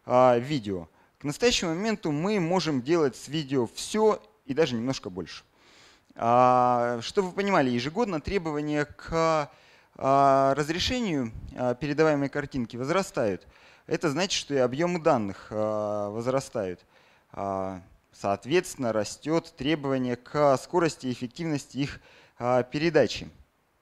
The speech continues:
А, для этого видео нужно особым образом обработать, а, сжать, закодировать, передать, на приемном конце принять и так далее.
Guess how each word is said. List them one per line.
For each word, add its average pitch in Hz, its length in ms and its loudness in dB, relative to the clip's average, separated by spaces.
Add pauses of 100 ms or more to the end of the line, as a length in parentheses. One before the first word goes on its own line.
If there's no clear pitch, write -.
(720)
А, 101 380 -2 (1120)
для 110 180 2
этого 160 380 4
видео 156 340 0
нужно 139 340 0
особым 147 340 0
образом 110 380 -2
обработать, 160 720 -2 (460)
а, 104 320 -6
сжать, 104 540 -2 (240)
закодировать, 147 720 0
передать, 156 600 0 (720)
на 123 120 0
приемном 151 340 4
конце 139 300 0
принять 196 400 -2
и - 20 -16
так 180 220 0
далее. 101 380 4